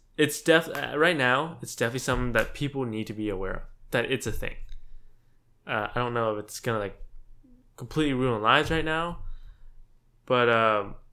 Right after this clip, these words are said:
you never know if it gets better and better. 'Cause if someone has, like, your naked pictures, some, it, it would be possible for them to make deep fake porn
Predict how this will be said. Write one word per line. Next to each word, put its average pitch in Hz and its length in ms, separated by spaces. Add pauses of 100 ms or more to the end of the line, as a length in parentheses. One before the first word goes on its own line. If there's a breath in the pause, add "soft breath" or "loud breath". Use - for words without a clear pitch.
(440)
you 139 160
never 139 320
know 120 320
if 107 160
it 104 100
gets 110 240
better 110 380
and 95 160
better. 104 360 (1160)
'Cause 127 240
if 123 100
someone 139 320
has, 117 480
like, 107 220
your 110 100
naked 110 300
pictures, 131 360
some, 147 340 (320)
it, 131 200
it 127 80
would 120 160
be 120 120
possible 117 400
for 117 100
them 104 220
to 104 260
make 101 380
deep 107 260
fake 107 240
porn 107 400